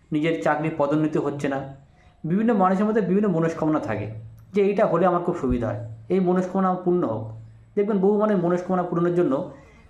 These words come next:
বিভিন্ন দেবদেবীর মন্দিরে ওই ঢিল ঝুলিয়ে দেয় বা বিভিন্ন ঠাকুরের কাছে মানাচনা করে, মানত করে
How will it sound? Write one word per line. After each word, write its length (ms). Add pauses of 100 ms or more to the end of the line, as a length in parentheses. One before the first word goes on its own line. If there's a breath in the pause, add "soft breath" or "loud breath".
(140)
বিভিন্ন 360
দেবদেবীর 500
মন্দিরে 600 (580)
ওই 340
ঢিল 160
ঝুলিয়ে 260
দেয় 280 (1000)
বা 80
বিভিন্ন 460
ঠাকুরের 240
কাছে 140
মানাচনা 440
করে, 320 (300)
মানত 360
করে 160